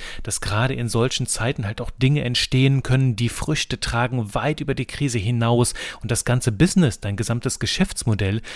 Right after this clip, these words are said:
einfach noch viel stabiler machen. Im sechsten Punkt will ich mal so ein bisschen mit dir auf die Veränderung angehen, so ein bisschen die Sprache der Krise. Denn parallel zu dem gesamten Markt verändert sich etwas, das viele übersehen,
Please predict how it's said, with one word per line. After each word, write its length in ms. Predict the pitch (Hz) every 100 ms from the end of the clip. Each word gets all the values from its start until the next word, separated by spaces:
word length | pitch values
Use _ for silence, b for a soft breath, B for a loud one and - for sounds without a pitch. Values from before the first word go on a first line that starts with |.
| B B
einfach 300 | 113 113 117
noch 180 | 113
viel 380 | - - 160 147
stabiler 600 | - - 117 110 113 98
machen. 320 | 85 78 - - - _ - - - -
Im 300 | 151 135 131 131
sechsten 500 | 104 95 - - 120
Punkt 500 | - 123 220 - - -
will 220 | 120 131
ich 160 | 185 -
mal 180 | 151 147
so 80 |
ein 60 | 139
bisschen 240 | 117 -
mit 180 | 131 -
dir 280 | 135 131 135
auf 340 | 113 120 - -
die 380 | 107 113 107
Veränderung 760 | 110 - - 131 143 127 117 120
angehen, 320 | 110 120 113
so 60 | 117
ein 60 |
bisschen 260 | 113 - 156 B B B
die 120 | 123
Sprache 920 | 110 - - 113 101 139 - 110 98 92
der 140 | 107 98
Krise. 560 | - 123 127 101 95 127 120 B B B -
Denn 320 | 139 147 143
parallel 840 | - 131 110 110 135 156 110 139 -
zu 220 | - 180
dem 200 | 165 143
gesamten 480 | 117 113 147 - 113
Markt 420 | 113 104 156 -
verändert 380 | - 147 190 185
sich 100 | 156
etwas, 240 | 160 156
das 220 | - 139
viele 320 | - - 170 170
übersehen, 720 | 143 131 107 143 113 110